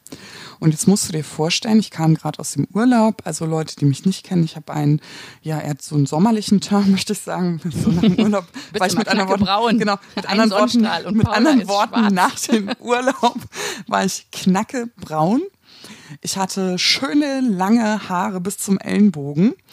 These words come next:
Speaker 1: Ähm, und jetzt marschiere ich da rein. Ich bin recht, äh, groß und drall mit meinem Mann, der ist noch größer, also über zwei Meter groß. Marschieren wir also in diese onkologische Praxis.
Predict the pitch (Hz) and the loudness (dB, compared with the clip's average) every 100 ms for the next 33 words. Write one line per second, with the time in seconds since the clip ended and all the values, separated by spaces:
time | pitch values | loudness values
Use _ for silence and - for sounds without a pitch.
0 | - - - - - 175 175 180 185 185 | -20 -20 -20 -20 -6 0 4 8 8 6
1 | 196 - 180 202 - 196 - 214 226 - | 0 -2 0 2 2 2 0 -2 -4 -6
2 | 156 156 233 285 - - 180 160 - - | -4 0 2 2 0 0 0 -2 -10 -14
3 | - - - - - 151 151 214 262 - | -16 -12 -12 -10 -12 -10 -8 -8 -4 0
4 | 160 - 143 175 294 339 220 - 190 170 | 0 0 -6 -4 -2 4 4 4 2 4
5 | 160 143 175 330 370 185 175 - 185 - | 4 4 4 2 0 -4 -2 0 0 -2
6 | 254 247 262 285 208 160 165 175 - - | -8 -6 -4 -2 -2 -2 -4 -6 -6 0
7 | 147 147 131 233 233 247 285 - - - | 2 2 2 0 0 -2 -6 -10 -14 -14
8 | - 151 143 - - 220 320 311 269 196 | -2 -2 0 -2 -2 -2 0 0 0 -2
9 | 196 190 170 175 175 175 165 180 190 - | 2 2 2 0 0 0 0 -2 -4 -8
10 | 170 - 151 - - 294 - | -12 -12 -12 -10 -8 -6 -8